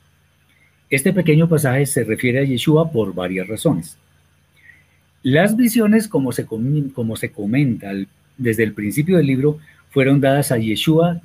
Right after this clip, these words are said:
quien transmite todo a Yohanan, por medio de su mensajero celestial. Ahí se está diciendo que es de parte de Yeshua.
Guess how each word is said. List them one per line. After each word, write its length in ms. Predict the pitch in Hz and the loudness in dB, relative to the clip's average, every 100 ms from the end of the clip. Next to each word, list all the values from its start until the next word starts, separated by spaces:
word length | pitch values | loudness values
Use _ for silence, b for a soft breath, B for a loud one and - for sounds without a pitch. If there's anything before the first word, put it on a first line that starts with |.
| - | -8
quien 220 | 127 110 | -4 -4
transmite 480 | 104 98 113 110 123 | -6 -6 -4 -4 -4
todo 220 | 123 123 | 0 0
a 40 | |
Yohanan, 520 | 123 110 131 139 92 - _ _ _ | 0 0 2 2 0 -8 _ _ _
por 200 | 190 175 | 0 4
medio 340 | 160 131 143 | 4 4 0
de 100 | 131 | -2
su 120 | 113 | -4
mensajero 440 | 104 101 98 98 113 | -8 -8 -8 -8 -8
celestial. 440 | 117 101 - 95 b b _ | -10 -8 -4 -6 b b _
Ahí 200 | - 90 | -8 -6
se 100 | 101 | -6
está 180 | 95 104 | -8 -8
diciendo 320 | 113 170 131 | 0 2 2
que 120 | 87 | -2
es 60 | 90 | -6
de 60 | 92 | -6
parte 280 | 90 - | -8 -8
de 80 | 87 | -10
Yeshua. 240 | 87 - | -12 -16